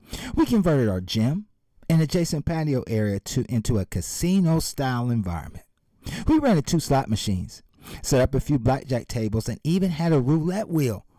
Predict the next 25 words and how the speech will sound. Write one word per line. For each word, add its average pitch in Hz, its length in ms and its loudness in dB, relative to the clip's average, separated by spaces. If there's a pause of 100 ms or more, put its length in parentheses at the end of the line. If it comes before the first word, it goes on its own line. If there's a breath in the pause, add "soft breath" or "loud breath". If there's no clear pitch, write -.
(100)
brought 101 280 2
in. 92 180 -6 (720 loud breath)
Now, 208 300 2 (340 loud breath)
we 359 160 2
didn't 113 280 4
use 87 240 0
real 87 220 -2
money 98 360 -2
for 104 160 -10
any 101 220 2
of 92 80 0
the 82 80 -10
casino 87 420 -4
games, 98 460 -4 (320 loud breath)
as 135 180 -2 (100)
all 165 260 0
the 165 140 -2
games 127 460 -4
were 95 140 -4
just 143 480 -6
for 113 200 -2
the 95 120 -4
experience 101 680 -2
of - 120 -10
having 95 680 -4